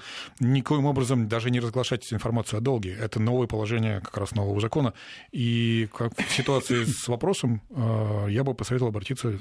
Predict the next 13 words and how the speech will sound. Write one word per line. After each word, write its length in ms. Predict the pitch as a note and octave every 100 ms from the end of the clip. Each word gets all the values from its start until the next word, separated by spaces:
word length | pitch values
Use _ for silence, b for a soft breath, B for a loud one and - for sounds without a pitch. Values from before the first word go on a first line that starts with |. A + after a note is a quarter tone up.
| -
через 220 | A2 G2
службу 400 | - A#2 G#2+ G#2 B B B B
жалоб 340 | A#2 A#2+ C#3+ -
на 160 | A#2+ A2
сайте 280 | G#2+ G2+
напка, 280 | A2+ C#3 B2
и 200 | G#2+ B2
мы, 160 | A2 A#2
э, 420 | B2+ A2 A2 G#2 A2
если 200 | - A2+
это 120 | G#2+
наш 160 | A2
член, 260 | - C3